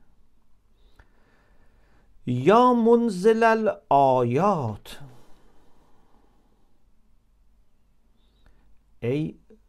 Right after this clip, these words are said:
فرستندهٔ آیه ها،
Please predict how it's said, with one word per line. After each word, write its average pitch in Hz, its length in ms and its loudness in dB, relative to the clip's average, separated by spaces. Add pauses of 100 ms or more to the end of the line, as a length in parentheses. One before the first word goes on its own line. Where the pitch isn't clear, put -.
(220)
فرستندهٔ 107 1500 -12 (1200)
آیه 92 460 -10
ها، 101 400 -16